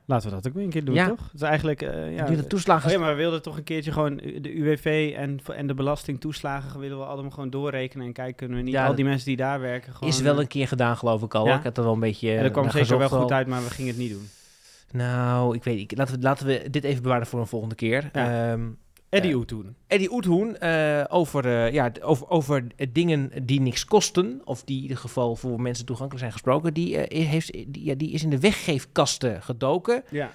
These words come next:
Speaker 2: Ze worden vernield, ze worden toegevoegd. Het
Speaker 1: Er
Speaker 2: is
Speaker 1: zijn
Speaker 2: gewoon
Speaker 1: jubi-, er zijn ju-, jubilea.
Speaker 2: Jubilea, de shit is aan in weggeefkast Nederland.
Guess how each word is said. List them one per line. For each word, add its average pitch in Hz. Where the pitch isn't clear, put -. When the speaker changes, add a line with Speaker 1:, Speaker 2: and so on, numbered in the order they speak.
Speaker 2:
Ze -
worden 151
vernield, 196
ze -
worden 147
toegevoegd. 196
Het 185
Speaker 1:
Er 214
Speaker 2:
is 139
Speaker 1:
zijn 160
Speaker 2:
gewoon 147
Speaker 1:
jubi-, 139
er 156
zijn 139
ju-, 143
jubilea. 156
Speaker 2:
Jubilea, 165
de 139
shit -
is 160
aan 208
in 143
weggeefkast 175
Nederland. 151